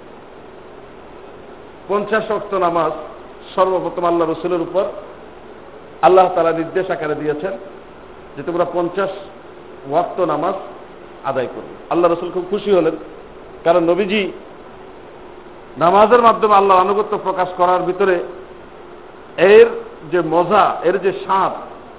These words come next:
এটি আল্লাহ রসুল বর্ণনা করেছেন এভাবে, "ওয়া কুররাতু আইনুন লি ফিস সালাত", নামাজে দাঁড়ালে আমার চোখ ঠান্ডা হয়ে যায়, দুনিয়ার সর্বশ্রেষ্ঠ আরামের জায়গা হলো আমার নামাজ। আল্লাহ রসুল খুব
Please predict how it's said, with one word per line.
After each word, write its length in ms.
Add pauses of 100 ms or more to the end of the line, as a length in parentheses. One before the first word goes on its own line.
এটি 220
আল্লাহ 240
রসুল 340
বর্ণনা 300
করেছেন 380
এভাবে, 360 (260)
"ওয়া 160
কুররাতু 420
আইনুন 340
লি 200
ফিস 260
সালাত", 340 (360)
নামাজে 560
দাঁড়ালে 340
আমার 180 (100)
চোখ 140 (120)
ঠান্ডা 260
হয়ে 220
যায়, 220 (260)
দুনিয়ার 300 (120)
সর্বশ্রেষ্ঠ 680 (320)
আরামের 440
জায়গা 280
হলো 160
আমার 180
নামাজ। 300 (2500)
আল্লাহ 200
রসুল 260
খুব 120